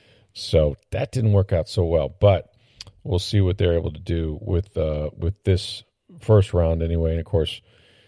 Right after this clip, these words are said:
day two is rounds two and three, and then finally on Saturday, it'll be four through seven. The Bucs don't have a seventh round pick. I think they have a couple in the sixth round. So we'll follow all of that on Tampa Bay dot com and in the Tampa Bay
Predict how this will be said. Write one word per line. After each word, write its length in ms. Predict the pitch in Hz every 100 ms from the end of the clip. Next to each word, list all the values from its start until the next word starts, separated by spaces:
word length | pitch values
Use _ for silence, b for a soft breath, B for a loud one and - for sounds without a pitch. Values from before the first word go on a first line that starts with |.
| b b -
day 200 | 95 92
two 520 | - 113 104 101 104
is 220 | 87 82
rounds 340 | 87 82 80 -
two 220 | 107 98
and 120 | 85
three, 300 | - 98 95
and 80 | 87
then 80 | 80
finally 380 | 90 85 82
on 100 | 78
Saturday, 760 | - - 85 80 80 78 76 80 _ _ _ _ -
it'll 160 | 82
be 100 | 78
four 540 | 78 - 82 80 78 - -
through 240 | - 87
seven. 320 | 76 - 80 78
The 60 |
Bucs 220 | 76 78 -
don't 180 | 76
have 240 | - 90 82
a 60 |
seventh 340 | - 80 76 -
round 160 | 76
pick. 180 | - -
I 40 | 95
think 160 | 80
they 60 | 78
have 120 | 73
a 40 |
couple 360 | - - - - b b b -
in 200 | 98 87
the 80 | 78
sixth 360 | - 78 -
round. 280 | 85 71 60
So 100 | -
we'll 140 | 98 98
follow 320 | 113 110 110
all 260 | 107 110
of 80 | 113 104
that 200 | 104 104
on 140 | 95
Tampa 260 | 104 98 90
Bay 140 | 95
dot 180 | 87 78
com 380 | - 92 101 104
and 280 | 92 104 101
in 140 | 98
the 100 | 90
Tampa 340 | - 95 90 85
Bay 340 | 90 85 87